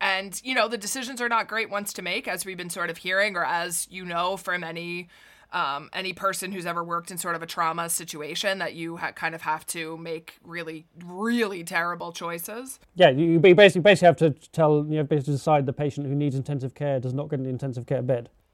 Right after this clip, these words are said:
Speaker 1: Right. So some, you're basically making the t-, decisions whether or not somebody is gonna live or die, and you have to make those decisions.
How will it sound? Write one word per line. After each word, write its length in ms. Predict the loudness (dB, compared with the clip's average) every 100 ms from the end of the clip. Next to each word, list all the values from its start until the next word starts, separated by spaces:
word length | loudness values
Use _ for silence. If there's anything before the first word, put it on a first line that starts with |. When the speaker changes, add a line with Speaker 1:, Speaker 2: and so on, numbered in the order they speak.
| -8
Speaker 1:
Right. 260 | -6 -4 -6
So 160 | -2
some, 260 | 2 2 4
you're 140 | 2
basically 460 | 2 2 2 0 0
making 300 | 0 -2 -6
the 80 | -6
t-, 160 | -8
decisions 760 | -8 -10 -10 -8 -6 -8 -10 -6
whether 200 | -4 -4
or 40 |
not 200 | -4 -6
somebody 280 | -8 -8 -8
is 100 | -8
gonna 200 | -8 -10
live 140 | -12
or 60 | -6
die, 360 | 2 6 6
and 140 | 2 -4
you 100 | -4
have 100 | -4
to 100 | -4
make 220 | -4 -4
those 160 | -6 -6
decisions. 680 | -8 -8 -6 -8 -8 -12